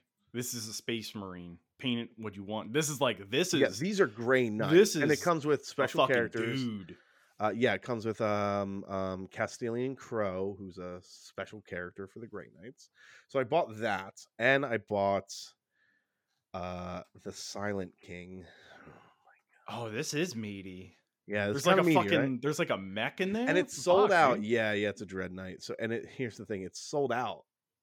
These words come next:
Speaker 2: on, like, the website. So, like, I don't have, I can't buy it from, like, a, I, I've, there's a local game store. I went there and I was like,
Speaker 1: Mm.
Speaker 2: "Sick, I want it," and I got it. Uh, and then I bought this fucking dude,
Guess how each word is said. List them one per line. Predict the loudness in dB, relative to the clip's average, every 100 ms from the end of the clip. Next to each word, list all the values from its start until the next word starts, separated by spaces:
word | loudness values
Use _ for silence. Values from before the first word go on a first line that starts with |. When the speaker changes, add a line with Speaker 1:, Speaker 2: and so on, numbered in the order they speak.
| -12
Speaker 2:
on, | -10 -10 -12 -16 -14
like, | -14 -14
the | -8
website. | -8 -8 -14 -18 -12
So, | -8
like, | -8 -8 0
I | 2
don't | 2 0
have, | -4 -4 -6 -16 -20 _ _ _ _ -14
I |
can't | -8 -8 -8
buy | -10 -8
it | -8 -12
from, | -12 -10
like, | -12 -12 -12
a, | -14 _ _ _
I, | 0 4 4
I've, | 4 -2 _ -20 -18 -4
there's | 0
a | 4
local | 6 6 6
game | 4 4 2
store. | 2 4
I |
went | 4 2 0
there | 0 2 0
and | -2
I | -6
was | -4
like, | -4
Speaker 1:
Mm. | -6 -10 -18 _ _ _ _ _ _ _ _ _ _
Speaker 2:
"Sick, | -20 -10 2 4 4 -4 -6
I | -4
want | 0 -2 -2
it," | -6 -10
and | -10 -10
I |
got | -10 -10 -10
it. | -12 -4
Uh, | -4 -2
and | -2 0
then | 0
I |
bought | 2 4 4 4
this | 0 2 2
fucking | 2 0 0 0 -8
dude, | -8 -8 -8 -10